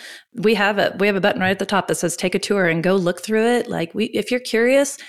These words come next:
D M us. We'll let you in the back too. We, we love our C S I friends, and we wanna build a bridge between them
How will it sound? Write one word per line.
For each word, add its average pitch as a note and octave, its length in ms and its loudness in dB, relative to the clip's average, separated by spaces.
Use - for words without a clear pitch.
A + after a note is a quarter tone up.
D G3+ 160 -2
M B3+ 180 2
us. D4+ 200 -2
We'll A3 100 -2
let B3 180 -2
you A3+ 80 -2
in A3 80 0
the F#3+ 60 0
back G3+ 320 -2
too. B3 340 0
We, A3 240 0
we A3+ 160 -2
love C4 220 -2
our G#3+ 160 2
C - 200 -4
S - 200 -2
I E3+ 180 0
friends, G3 460 -2
and G3 120 0
we A3 120 2
wanna A#3+ 180 2
build A3 200 2
a G#3+ 40 2
bridge G3+ 500 0
between G3+ 640 0
them A3 440 4